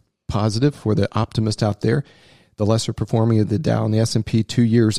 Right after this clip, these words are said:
out, we take the result, we apply the cap. The cap's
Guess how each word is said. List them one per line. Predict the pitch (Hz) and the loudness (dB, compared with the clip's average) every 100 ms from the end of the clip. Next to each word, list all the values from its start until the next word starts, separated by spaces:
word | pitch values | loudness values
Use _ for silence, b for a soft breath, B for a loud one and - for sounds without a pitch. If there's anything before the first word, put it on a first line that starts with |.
| - | -2
out, | 113 147 - - _ _ _ _ | -2 -4 -8 -20 _ _ _ _
we | 101 | -12
take | - 95 - | -4 -4 -2
the | 98 | -4
result, | 101 117 143 - | 0 2 0 -4
we | 95 | -6
apply | 95 - 107 | -4 0 0
the | 101 | 0
cap. | - 120 160 - | -2 -2 -2 -6
The | |
cap's | - 151 156 - | -4 -4 -4 -6